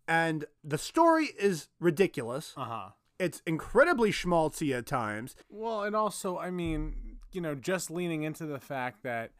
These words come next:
Speaker 2: it'd be one thing if it's like, all right, he was in a car accident, or
Speaker 1: Which is what I thought it was, and
Speaker 2: But I don't know much medically in terms of the likelihood of someone surviving a,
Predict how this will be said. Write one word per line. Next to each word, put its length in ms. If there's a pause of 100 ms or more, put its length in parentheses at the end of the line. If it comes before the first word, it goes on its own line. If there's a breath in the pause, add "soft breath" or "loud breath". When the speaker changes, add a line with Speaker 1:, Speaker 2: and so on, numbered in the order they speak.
(100)
Speaker 2:
it'd 120
be 120
one 320
thing 200
if 200
it's 180
like, 220
all 140
right, 220
he 140
was 140
in 80
a 40
car 380
accident, 720
or 200
Speaker 1:
Which 140
is 120
what 160
I 260
thought 240
it 100
was, 340
and 240 (320)
Speaker 2:
But 200 (260)
I 80
don't 280
know 220
much 640
medically 720
in 120
terms 480
of 440 (680 soft breath)
the 160
likelihood 640
of 100
someone 320
surviving 600
a, 180